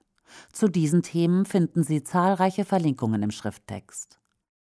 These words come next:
Und kein C-H-Media-Mitarbeiter wagt es, für Verhandlungen der Kriegsparteien zu plädieren. „Dieser Krieg muss auf dem Schlachtfeld gewonnen werden“, so wie es der E-U-Außenminister Josep Borrell gefordert hat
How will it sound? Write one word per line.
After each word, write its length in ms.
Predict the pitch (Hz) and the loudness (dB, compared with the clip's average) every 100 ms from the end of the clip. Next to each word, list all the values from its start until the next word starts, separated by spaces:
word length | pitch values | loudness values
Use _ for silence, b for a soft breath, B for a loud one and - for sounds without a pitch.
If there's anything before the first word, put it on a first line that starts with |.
| _ _ _ _ - | _ _ _ _ -2
Und 280 | 175 151 - | 0 0 0
kein 360 | 196 220 294 | 2 4 4
C-H-Media-Mitarbeiter 1500 | - 262 254 247 214 214 214 214 208 208 196 185 180 175 175 156 | 4 4 6 6 6 6 6 6 6 6 4 6 4 6 4 6
wagt 440 | 170 170 - - | 6 6 0 -2
es, 300 | 165 156 - | 0 0 -4
für 220 | - 156 | -2 -2
Verhandlungen 840 | 139 147 139 185 214 170 123 123 117 | 2 0 2 4 4 4 4 2 2
der 100 | 120 | 0
Kriegsparteien 840 | - 120 - 135 127 131 113 110 | -2 -4 -4 -4 -4 -2 -2 -2
zu 160 | - 110 | -4 -8
plädieren. 600 | - 113 110 110 101 - - _ _ b b b _ 220 | -4 -4 -4 -6 -6 -10 -18 _ _ b b b _ 4
„Dieser 460 | 226 220 208 208 | 6 6 6 6
Krieg 420 | 208 - 196 190 | 4 2 2 2
muss 220 | 185 180 156 | 0 4 4
auf 160 | 180 | 4
dem 160 | 185 180 | 2 0
Schlachtfeld 680 | - 185 - - 156 151 - | 4 4 4 0 2 2 2
gewonnen 460 | 147 151 156 151 | 4 6 6 4
werden“, 400 | 147 147 147 156 B B | 4 4 4 2 B B
so 380 | - 240 277 220 | 2 4 6 6
wie 140 | 226 | 4
es 100 | 220 | 4
der 220 | - 151 | 2 0
E-U-Außenminister 1040 | - 151 170 - 190 190 190 180 185 - 190 | 0 0 0 4 4 4 4 4 4 2 0
Josep 460 | 180 151 156 151 | 0 0 0 2
Borrell 360 | 175 185 170 165 | 2 4 6 4
gefordert 540 | 147 - 139 135 135 | 2 2 4 4 2
hat 260 | 151 147 | 0 0